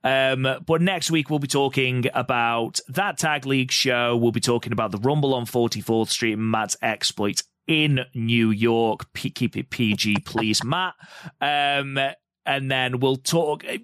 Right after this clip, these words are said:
maybe we'll just record a little bit later and maybe upload it later so we can talk about the pay-per-view. I don't know. We'll keep you informed on the Twitter sphere. Um,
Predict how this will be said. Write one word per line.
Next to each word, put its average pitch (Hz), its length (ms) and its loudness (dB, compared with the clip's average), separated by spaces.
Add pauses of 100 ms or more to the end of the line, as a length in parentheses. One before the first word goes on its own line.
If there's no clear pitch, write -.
(180)
maybe 175 460 4
we'll 160 120 4
just 147 220 2
record 135 320 2
a 120 40 4
little 120 180 4
bit 113 160 0
later 120 400 2
and 117 260 2
maybe 113 220 0
upload 113 380 2
it 107 100 0
later 113 200 2
so - 140 0
we 107 80 0
can 107 100 -10
talk 107 180 -4
about 92 120 -2
the 90 60 -8
pay-per-view. 95 520 -4
I 120 100 0
don't 113 320 -2
know. 98 160 0
We'll 123 240 2
keep 131 280 0
you 117 120 4
informed 101 500 0 (120)
on 95 380 -2
the 107 140 -6
Twitter - 560 -2
sphere. 101 380 -2 (380)
Um, 160 300 -2